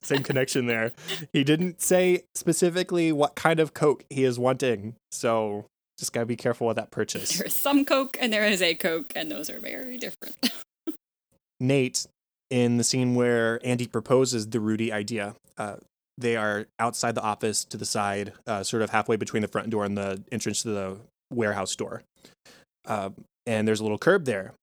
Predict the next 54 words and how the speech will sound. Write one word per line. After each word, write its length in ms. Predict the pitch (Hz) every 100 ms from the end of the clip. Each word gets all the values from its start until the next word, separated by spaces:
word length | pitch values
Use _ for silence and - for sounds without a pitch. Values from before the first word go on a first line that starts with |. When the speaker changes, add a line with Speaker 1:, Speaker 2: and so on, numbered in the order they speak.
| _
Speaker 1:
And 140 | 117 113
Andy 320 | 120 123 147
is 120 | 120
at 100 | -
first 220 | 127 127
sta-, 320 | - 127 127 -
standing 320 | - - 127 127
in, 60 |
like, 100 | 120
this 140 | 113 107
dirt 300 | - 143 -
patch 240 | 107 104
off 140 | 107
the 80 | -
curb. 380 | 110 123 117 101 - - - _ -
And 140 | 110
Kevin 340 | - 131 170 156
walks 240 | 113 -
up 120 | 117
and 140 | 117 110
says, 320 | 113 107 - _
"You 120 | 117
shouldn't 300 | 117 127 123 123
be 80 |
standing 360 | 117 120 113 120
there 160 | 131 143
because 260 | 123 127
the 80 | 117
warehouse 380 | 110 113 123 120
guys 360 | 131 127 123 117
pee 220 | - 123
there 260 | 117 113 110 -
all 200 | 110 107
the 100 | 104
time." 420 | 107 101 101 110 _ _ _ _ _ -
And 100 | 113
Andy, 200 | 104 104
like, 200 | 107 101
scoots 300 | - - 101
to 60 | -
the 60 |
side. 220 | - 104
"Okay, 240 | 98 - 104
I 140 | 101
won't 180 | 104 104
do 140 | 123
that. 180 | 110 95 - _ - - - -
I 40 |
won't 140 | 101
stand 260 | - 123 123
there." 160 | 95 - _ _ _ _ - _
And 140 | 120 120
as 240 | 123 143
he's 280 | 190 160 147